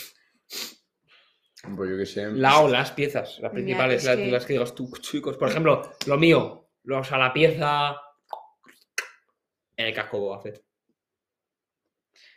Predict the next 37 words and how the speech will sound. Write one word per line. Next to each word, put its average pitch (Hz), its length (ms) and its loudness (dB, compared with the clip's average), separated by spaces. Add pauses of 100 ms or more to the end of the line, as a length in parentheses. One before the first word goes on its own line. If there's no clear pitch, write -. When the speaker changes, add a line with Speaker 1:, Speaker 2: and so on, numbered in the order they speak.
(180)
Speaker 3:
Yo 202 60 -10
es 196 80 -14
que 220 160 -10
me 214 160 -6
pedí 196 280 -4
uno 220 160 -4
de 226 80 -6
Speaker 2:
Es 214 80 -4
que 202 80 -2
Speaker 3:
Darth 196 100 -4
Speaker 2:
el - 40 0
casco 208 160 0
Speaker 3:
Vader. 202 180 2
Speaker 2:
de 127 60 2
Boba 120 120 0
Fett, - 80 -12
Speaker 3:
Me 214 140 -2
pedí 214 240 2
Speaker 2:
chico. 233 120 2
Speaker 3:
uno 240 220 2
de 233 240 4
Darth 226 200 8
Vader 226 280 2
Speaker 2:
Ah. 214 40 -6
Speaker 3:
por 214 160 0
Navidad, 196 400 -2
pero 196 340 -8 (240)
Speaker 2:
Es 127 120 -6
que 147 80 -10
son 139 180 -6
muy 127 140 0
Speaker 3:
no 104 60 -6
Speaker 2:
caros, 117 200 -2
Speaker 3:
llegó. 135 120 -4
Speaker 1:
Nunca 131 180 2
Speaker 2:
¿eh? 123 40 4
Speaker 1:
llegó. 117 280 4